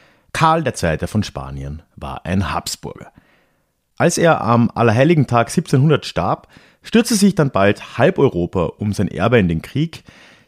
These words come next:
denn Karl hatte auch keine Nachkommen hinterlassen. Aus all dem wurde dann der Spanische Erbfolgekrieg, der die nächsten dreizehn Jahre über toben würde. Gekämpft wurde dabei nicht nur in Spanien,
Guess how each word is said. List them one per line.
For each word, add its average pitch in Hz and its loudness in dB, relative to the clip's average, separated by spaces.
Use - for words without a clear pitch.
denn 180 4
Karl 123 0
hatte - -6
auch 76 -6
keine 82 -4
Nachkommen 85 -2
hinterlassen. - -10
Aus 123 -2
all 165 6
dem 180 4
wurde 160 4
dann 127 4
der 92 2
Spanische 143 0
Erbfolgekrieg, 101 -4
der 143 2
die 185 6
nächsten 180 2
dreizehn 80 -4
Jahre 69 -6
über 73 -8
toben 78 -8
würde. - -16
Gekämpft 190 2
wurde 160 4
dabei 117 4
nicht 123 2
nur 110 2
in 92 0
Spanien, 110 0